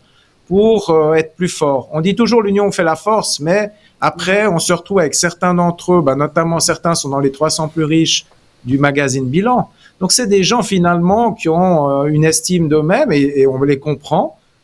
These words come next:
Et c'était pas simple de, qu'ils acceptent de, de devenir partenaires tous ensemble, alors qu'au jour le jour,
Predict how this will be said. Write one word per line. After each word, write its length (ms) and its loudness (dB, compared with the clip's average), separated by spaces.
Et 80 -2
c'était 260 0
pas 200 0
simple 440 0
de, 540 0
qu'ils 340 -4
acceptent 840 -2
de, 360 0
de 160 -2
devenir 380 -2
partenaires 680 0
tous 220 -6
ensemble, 420 0
alors 280 0
qu'au 100 0
jour 160 0
le 100 2
jour, 320 -2